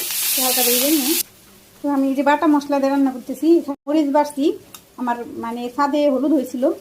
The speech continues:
সেই হলুদ বাড়ছি, পরে এই যে তে-, জল দিয়ে একটু গুইলে নিছি। তো এই ম-, বাটা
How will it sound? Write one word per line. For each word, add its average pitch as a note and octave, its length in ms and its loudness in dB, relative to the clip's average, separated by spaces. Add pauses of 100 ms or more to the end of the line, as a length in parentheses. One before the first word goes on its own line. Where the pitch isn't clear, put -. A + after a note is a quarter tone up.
(140)
সেই B3 180 -10
হলুদ B3 260 -8
বাড়ছি, C#4+ 280 0 (800)
পরে A3+ 200 -2 (100)
এই A#3 140 -6
যে A3 60 -4 (600)
তে-, C#4+ 220 -2 (100)
জল D4 240 4
দিয়ে C#4+ 140 2 (100)
একটু C#4 200 -8
গুইলে C#4+ 280 2
নিছি। C4 180 -2 (100)
তো - 120 -10
এই A#3+ 120 -4
ম-, C4 240 -2
বাটা D4 180 2